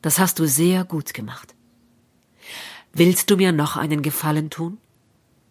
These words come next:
„Sicher“, sagte John Chapman. „Dann zieh noch einmal los und verkaufe die Edelsteine.“ „Verkaufen? Verkaufen? Aber was soll ich denn dafür verlangen?“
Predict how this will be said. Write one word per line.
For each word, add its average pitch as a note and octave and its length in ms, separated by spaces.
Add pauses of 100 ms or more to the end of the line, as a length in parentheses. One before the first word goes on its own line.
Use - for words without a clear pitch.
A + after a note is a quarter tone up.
(840)
„Sicher“, D#3+ 540 (140)
sagte - 340
John A2+ 200
Chapman. - 360 (1300)
„Dann D3 160
zieh F#3+ 220
noch F#3 200
einmal A#2 400
los - 420 (1400)
und D#3+ 160
verkaufe D3+ 680
die - 160
Edelsteine.“ - 600 (1160)
„Verkaufen? D3 880 (720)
Verkaufen? F3 800 (760)
Aber G3 300 (300)
was E3 480
soll G#3 180
ich G3+ 80
denn G3+ 160
dafür F3 240
verlangen?“ F3+ 460